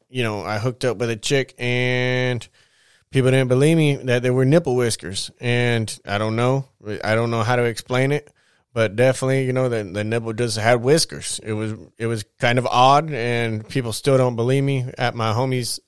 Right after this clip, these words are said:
house when I was talking, my buddy's house when I was talking to him and his wife, um, I was trying to explain to her, and she was like, "That's impossible." So we tried to Google it, and Google only gives me,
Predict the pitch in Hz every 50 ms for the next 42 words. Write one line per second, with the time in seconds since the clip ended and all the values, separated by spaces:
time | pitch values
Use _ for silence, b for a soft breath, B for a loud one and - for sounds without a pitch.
0 | _ - - 131 135 135 131 - - 123 120 113 107 - - 131 123 - - 110
1 | - - 107 107 104 101 110 113 110 101 - 117 113 113 113 - - 107 104 104
2 | - 131 123 117 - 110 110 107 127 127 127 117 113 110 101 107 107 113 117 120
3 | 127 127 - _ _ _ _ _ _ _ _ _ _ _ _ _ _ _ _ _
4 | _ _ - 117 117 113 107 104 98 87 67 - _ - 110 113 110 107 104 -
5 | - 143 131 131 123 120 110 - - - 135 135 135 135 - 151 151 143 135 123
6 | - 139 131 127 120 120 113 107 - 110 107 - 127 113 110 143 151 170 160 -
7 | 117 101 95 95 98 - - 120 113 107 98 - 147 131 120 101 101 98 - 131
8 | 143 147 143 147 147 151 160 - - 127 120 110 104 107 139 147 143 139 135 135
9 | 131 127 123 123 120 131 139 131 123 131 127 131 - 123 127 127